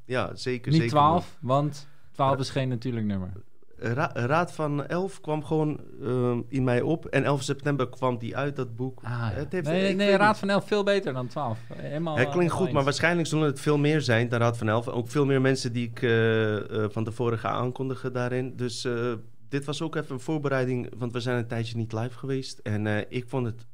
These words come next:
Speaker 1: onwijs een goede podcast, man.
Speaker 2: Nou, dat is fijn. Goed om te
Speaker 1: Dat
Speaker 2: horen.
Speaker 1: meen ik echt, dat
Speaker 2: Ik
Speaker 1: meen
Speaker 2: vond
Speaker 1: ik
Speaker 2: het
Speaker 1: echt.
Speaker 2: ook heel gezellig en,
Speaker 1: Ja.
Speaker 2: en bedankt voor de uitnodiging. Dus,
Speaker 1: Mhm.
Speaker 2: eh, goede vibes en
Speaker 1: Ja.
Speaker 2: interessante gesprekken.
Speaker 1: En, eh, ik hoop dat mensen het ook leuk vonden om deze,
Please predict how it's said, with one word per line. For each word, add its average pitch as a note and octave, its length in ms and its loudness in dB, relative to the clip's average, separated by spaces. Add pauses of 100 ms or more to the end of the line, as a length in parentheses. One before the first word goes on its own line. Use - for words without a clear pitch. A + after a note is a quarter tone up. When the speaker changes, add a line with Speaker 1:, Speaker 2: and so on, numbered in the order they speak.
Speaker 1:
onwijs D3 420 -4
een C#3+ 60 -6
goede D3+ 180 -2
podcast, D3+ 520 -8
man. G2 280 -8 (300)
Speaker 2:
Nou, A2 220 0
dat B2+ 120 2
is A2+ 80 -6
fijn. G#2 340 0 (240)
Goed B2+ 240 -6
om B2 100 -4
te B2 80 -2
Speaker 1:
Dat A2 100 4
Speaker 2:
horen. A2 140 4
Speaker 1:
meen F3+ 100 2
ik E3 120 -4
echt, F3 200 -4
dat - 120 -6
Speaker 2:
Ik C#3+ 100 2
Speaker 1:
meen F3 80 -2
Speaker 2:
vond E3+ 140 4
Speaker 1:
ik E3 60 6
Speaker 2:
het D#3+ 80 2
Speaker 1:
echt. E3 100 6
Speaker 2:
ook D3 100 -2
heel D#3 200 6
gezellig D3+ 420 2
en, C#3+ 120 0
Speaker 1:
Ja. D3 120 2
Speaker 2:
en C#3 360 -2
bedankt D3 380 2
voor D3 120 0
de C#3+ 60 4
uitnodiging. D3 760 2 (240)
Dus, D#3+ 120 -4
Speaker 1:
Mhm. D#3+ 200 -4
Speaker 2:
eh, A#2+ 560 -2
goede C#3 280 -2
vibes C#3 420 -2
en B2 100 -4
Speaker 1:
Ja. D3+ 60 -2
Speaker 2:
interessante B2+ 480 -2
gesprekken. F#2+ 520 -6 (520)
Speaker 1:
En, C3+ 260 -2
eh, C#3 500 0 (640)
ik C#3+ 180 -4
hoop F#3 160 4
dat D#3+ 120 2
mensen E3+ 240 2
het D#3+ 100 -4
ook E3+ 120 -2
leuk E3+ 180 0
vonden D3+ 260 -2
om C#3+ 140 0
deze, C#3+ 600 -2